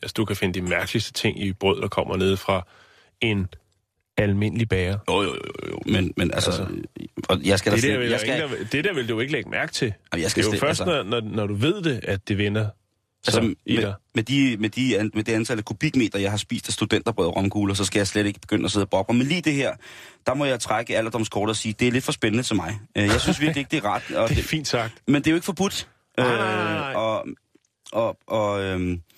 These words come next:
Speaker 1: Det er freedom of et eller andet.
Speaker 2: Hvis man kommer ned, og hvis man kommer ned, <laughs> ja, det,
Speaker 1: Baking.
Speaker 2: det er freedom of vagina. Hvis man kommer ned til, hvad hedder det, til sådan en, hvis man kommer ned i sådan en bagerbutik, som vi snakkede om, ikke? Den
Speaker 1: Det
Speaker 2: her
Speaker 1: frigjorte brød.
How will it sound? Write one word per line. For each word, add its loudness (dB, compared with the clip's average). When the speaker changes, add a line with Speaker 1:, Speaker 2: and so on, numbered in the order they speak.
Speaker 1:
Det 0
er -2
freedom 0
of -6
et 2
eller 2
andet. 0
Speaker 2:
Hvis 0
man 2
kommer 0
ned, 2
og 0
hvis 0
man 2
kommer 0
ned, 2
<laughs> -2
ja, -2
det, -2
Speaker 1:
Baking. 2
Speaker 2:
det 4
er 2
freedom 0
of -4
vagina. 0
Hvis 0
man 4
kommer 0
ned 2
til, -2
hvad 2
hedder 2
det, 0
til 0
sådan 2
en, 2
hvis -2
man 2
kommer 2
ned 0
i -2
sådan -2
en -6
bagerbutik, 0
som 2
vi 0
snakkede 0
om, -2
ikke? -4
Den 2
Speaker 1:
Det 4
Speaker 2:
her 2
Speaker 1:
frigjorte -2
brød. -4